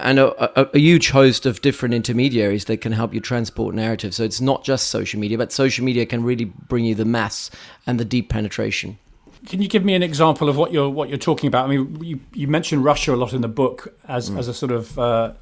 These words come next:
Speaker 2: as, as the experts at this, if you like, in terms of weaponizing these narratives. I mean, how have they done that?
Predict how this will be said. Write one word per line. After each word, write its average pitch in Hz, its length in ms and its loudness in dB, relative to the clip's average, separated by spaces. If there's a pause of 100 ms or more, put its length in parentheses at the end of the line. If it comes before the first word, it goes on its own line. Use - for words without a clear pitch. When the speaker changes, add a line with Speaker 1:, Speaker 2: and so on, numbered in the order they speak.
(200)
Speaker 2:
as, 135 260 -8
as 135 160 -8
the 147 160 -6
experts 143 580 -4
at 117 80 -10
this, 117 180 -8
if 104 80 -10
you 110 100 -4
like, 107 360 -2 (260)
in 123 80 -8
terms 123 220 -2
of 107 80 -6
weaponizing 120 600 -2
these 113 180 -4
narratives. 110 480 -2
I - 80 -14
mean, 135 160 -2
how 160 240 2
have 135 100 -2
they 139 140 2
done 131 280 2
that? 123 380 -4